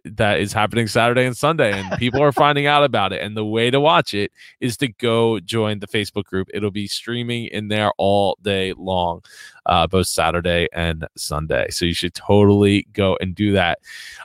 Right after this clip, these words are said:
Speaker 1: I think we need to wrap it up here, Doc. I need you to tell people how they can get in touch with you, how they can get, uh, your show, how they can get to your comedy site.
Speaker 2: Yeah.
Speaker 1: Go.
Speaker 2: How you can book me.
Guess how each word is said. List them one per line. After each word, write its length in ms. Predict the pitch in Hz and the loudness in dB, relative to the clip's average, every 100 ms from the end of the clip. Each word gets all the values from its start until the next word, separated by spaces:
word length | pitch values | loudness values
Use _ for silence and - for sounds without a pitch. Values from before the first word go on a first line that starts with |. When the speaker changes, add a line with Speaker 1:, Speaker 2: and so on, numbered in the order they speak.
| - | 0
Speaker 1:
I 80 | 156 | 4
think 160 | 247 | 6
we 60 | 254 | 6
need 160 | 220 | 6
to 80 | 170 | 6
wrap 260 | 143 139 - | 4 4 2
it 60 | 139 | 2
up 140 | 131 | 2
here, 140 | 127 110 | 2 0
Doc. 280 | 110 107 - | 0 0 0
I 100 | 147 | -2
need 200 | 180 214 | 0 -2
you 520 | 143 160 185 131 107 107 - | -2 -2 0 0 -2 -6 -8
to 120 | 131 | -8
tell 220 | - 143 | 0 0
people 280 | 127 127 120 | 0 -2 -2
how 160 | 110 113 | -2 -2
they 240 | 110 117 | -2 -4
can 200 | 107 110 | -6 -14
get 260 | 101 104 98 - | -6 -4 -4 -8
in 120 | 104 | -10
touch 280 | 101 95 - | -6 -6 -6
with 120 | 95 | -8
you, 200 | 131 147 | 0 0
how 140 | 123 107 | 2 0
they 140 | 101 | -2
can 200 | - 101 | -6 -10
get, 280 | 98 101 - _ | -4 -4 -4 _
uh, 160 | 92 92 87 - | -4 -2 -4 -6
your 540 | 98 98 95 95 87 - | -8 -4 -4 -4 -8 -8
show, 540 | - - 151 156 147 | -8 2 4 6 4
how 180 | 117 110 | 4 0
they 120 | 107 | 0
can 140 | 104 107 | -6 -8
get 240 | 104 - | -8 -8
to 140 | - 104 | -12 -12
your 200 | 95 87 | -12 -14
comedy 420 | - 135 143 135 | -4 0 0 -2
site. 480 | 123 - 117 113 113 - _ | -4 0 2 2 -4 -12 _
Speaker 2:
Yeah. 220 | 151 135 92 _ _ _ _ _ _ _ _ _ _ _ - | -12 -12 -14 _ _ _ _ _ _ _ _ _ _ _ -4
Speaker 1:
Go. 180 | 101 - | -2 2
Speaker 2:
How 60 | 190 | 2
you 180 | 196 | 2
can 180 | - 175 | 4 2
book 380 | 107 147 185 - | 4 4 4 0
me. 340 | 127 104 90 | -6 -6 -10